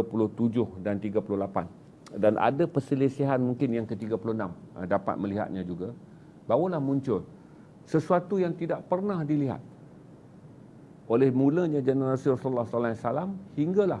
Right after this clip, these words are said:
generasi yang wafat, ah, sebelum, ah, lima belas hari bulan Mei sembilan belas empat puluh lapan. Mereka tak dapat melihat apa itu disebut sebagai Bani Israel yang muncul,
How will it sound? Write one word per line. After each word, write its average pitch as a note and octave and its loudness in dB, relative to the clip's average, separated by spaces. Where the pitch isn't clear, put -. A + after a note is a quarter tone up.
generasi B2 0
yang A#2+ -2
wafat, - -4
ah, G2 0
sebelum, A#2+ 2
ah, G#2 -2
lima A2+ 2
belas A#2 2
hari G#2+ -2
bulan G#2+ -2
Mei A2 -2
sembilan G2+ -6
belas F#2+ -2
empat - -6
puluh G2 -2
lapan. F2+ -2
Mereka G2+ -2
tak B2 -2
dapat D3 0
melihat C#3 2
apa B2+ -2
itu B2+ -2
disebut A#2 -4
sebagai A2 0
Bani G#2+ -2
Israel G#2+ 0
yang G#2 -2
muncul, A2 0